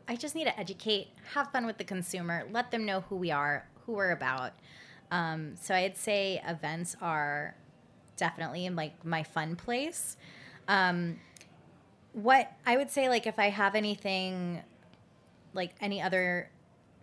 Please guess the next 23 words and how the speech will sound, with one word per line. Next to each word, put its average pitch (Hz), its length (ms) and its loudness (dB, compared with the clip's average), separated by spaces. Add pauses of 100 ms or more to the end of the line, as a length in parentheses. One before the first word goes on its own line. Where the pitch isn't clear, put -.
you 180 100 -4
know, 160 200 -4
two - 180 -4
cents 175 320 -2
to 185 80 0
put 175 200 -2
in 165 280 0
about, 160 560 -2 (420)
um, 156 500 -8 (460)
demos 190 640 0 (440)
is 175 500 2 (100)
I 202 120 2
think 208 380 -4 (260)
companies 208 520 -2
miss 185 220 -4
the 170 140 -4
importance 180 840 -4 (100)
of 175 300 -2
the 170 80 -6
person 226 680 -4
behind 247 360 0
the 262 40 -6
table, 277 680 -2